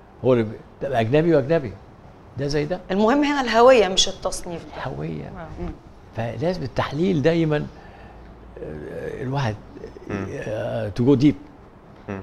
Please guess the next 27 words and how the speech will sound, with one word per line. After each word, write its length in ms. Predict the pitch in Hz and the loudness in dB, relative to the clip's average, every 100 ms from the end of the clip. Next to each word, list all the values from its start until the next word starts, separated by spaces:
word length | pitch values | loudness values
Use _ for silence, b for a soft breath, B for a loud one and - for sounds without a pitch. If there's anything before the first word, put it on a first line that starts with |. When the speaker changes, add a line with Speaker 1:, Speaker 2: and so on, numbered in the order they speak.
| - | -10
Speaker 2:
في 120 | - | -8
صناديق 400 | - 254 220 269 | -4 -2 0 0
اوف 160 | - 277 | -2 -4
شور 200 | - 294 - | -4 -4 -4
كتير 260 | 233 294 | -4 -4
مملوكه 440 | 269 208 214 269 254 | -4 -4 -4 -2 -2
لمصريين 560 | 233 254 - 208 202 | -2 -6 -4 -4 -4
وبتستثمر 520 | 269 277 - - 339 320 | -6 -6 -6 -4 -2 -2
Speaker 1:
طبعًا. 160 | - | -4
Speaker 2:
في 60 | 320 | -6
مصر. 460 | 330 - - - | -8 -10 -14 -10
Speaker 1:
طبعًا. 140 | - 202 | -8 -8
Speaker 4:
مم. 60 | - - | -10 -14
باسمها 400 | - - 113 107 | -14 -6 -4 -2
Speaker 1:
طبعًا. 140 | 110 - - - | -4 -8 -16 -12
Speaker 2:
وبتبقى 340 | 202 180 240 294 | -10 -4 -2 -2
بالظبط. 300 | 269 254 285 | -6 -4 2
Speaker 1:
طبعًا. 260 | 254 247 92 - | 2 2 -4 -10
Speaker 4:
مم. 120 | 95 98 - - | -14 -14 -20 -12
Speaker 1:
اوكي؟ 220 | 107 - 196 B B - | -6 -4 -4 B B -2
فاذا 260 | 208 220 | 2 4
دي 240 | 180 220 185 | 2 0 -4
حاجه، 140 | 170 - - - - - - - - 165 147 | -8 -12 -16 -18 -20 -20 -20 -20 -16 -10 -8
ده 260 | 143 147 | -2 -2
كلام 260 | 156 160 147 | 0 0 2
عام. 300 | 113 107 87 67 - - - - 92 | 2 0 -2 -8 -18 -20 -20 -16 -10
اوكي؟ 240 | 92 160 | -4 -4